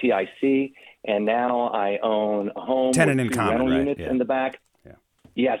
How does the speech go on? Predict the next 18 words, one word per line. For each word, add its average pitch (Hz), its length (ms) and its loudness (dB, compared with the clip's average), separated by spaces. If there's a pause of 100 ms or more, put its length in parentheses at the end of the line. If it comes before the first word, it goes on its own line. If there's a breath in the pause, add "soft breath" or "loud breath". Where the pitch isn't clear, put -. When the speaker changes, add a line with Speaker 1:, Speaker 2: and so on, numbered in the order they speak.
Speaker 1:
exactly. 107 600 -4 (340 loud breath)
And 123 600 2
your 127 140 0 (120)
panelists, 170 380 0
apart 160 300 -2
from 131 120 -4
being 117 300 -2
pretty 143 240 0
unbalanced, 104 600 -2 (480 loud breath)
uh, 107 100 0
they're 131 100 0
not 170 200 0
acknowledging 135 640 -2 (100)
some 95 160 -12 (100)
fundamental 147 540 0
facts 110 300 -2
that 101 80 -2
I've 101 100 0